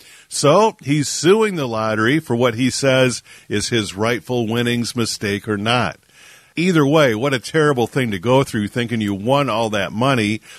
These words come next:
I'm sure he told, maybe he didn't tell anybody, but still, man, I can't imagine going through that. I have a feeling I know what a judge is gonna say, but, uh, still, man, poor guy.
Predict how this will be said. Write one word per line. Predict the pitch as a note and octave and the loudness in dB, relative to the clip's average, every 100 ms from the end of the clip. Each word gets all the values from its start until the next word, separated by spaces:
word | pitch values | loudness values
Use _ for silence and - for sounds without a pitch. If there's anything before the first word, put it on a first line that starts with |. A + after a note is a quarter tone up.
| - | -12
I'm | G2 | -8
sure | F#2+ - C3 | -4 -2 0
he | A2 | -2
told, | F2+ - B2+ C#3 G2+ | -4 0 2 2 -2
maybe | A#2 D3 C#3 | -4 0 0
he | A2+ | 0
didn't | G#2+ D3+ A#2 | 2 2 0
tell | - G#2+ | -2 0
anybody, | G2 F#2+ E2 F#2+ G#2 | 0 -2 0 0 2
but | G#2 G2 | 0 -2
still, | - - D#3+ A2+ F#2 F#2 - - _ | -2 2 4 4 0 -6 -16 -20 _
man, | A2+ B2+ D#3 C3+ - | -14 -4 -2 -2 -4
I | F#2+ | -10
can't | G2+ C3+ B2 | -6 -2 0
imagine | A2+ A#2 A2+ A2+ | 0 0 0 0
going | G#2 G#2+ G2+ | 2 2 0
through | - B2+ B2 | 0 2 2
that. | G#2 F#2 F2+ - _ _ _ | 2 2 -2 -6 _ _ _
I | - | -6
have | G2+ B2 | 0 0
a | G#2 | 0
feeling | - C3+ C3 A2+ | 2 4 4 4
I | |
know | A2 B2+ | 4 4
what | A2+ | 2
a | F2+ | 0
judge | E2+ B2+ F3+ | 0 2 2
is | E3 C3+ | -2 0
gonna | D3 A2+ | 0 0
say, | - C3 G#2+ A2 A#2 | -2 0 2 2 0
but, | G2+ A#2 A2 - A#2+ | 0 0 0 -2 -2
uh, | A2+ G#2 | 0 0
still, | - - D3 C#3+ G2+ E2 - _ - | -2 -2 2 2 2 -4 -12 _ -10
man, | G2+ C3+ F2 A#2+ - _ | -4 -4 -4 -12 -18 _
poor | _ A#2 G2+ | _ -2 -2
guy. | F2+ G#2 A#2+ | 0 -2 -2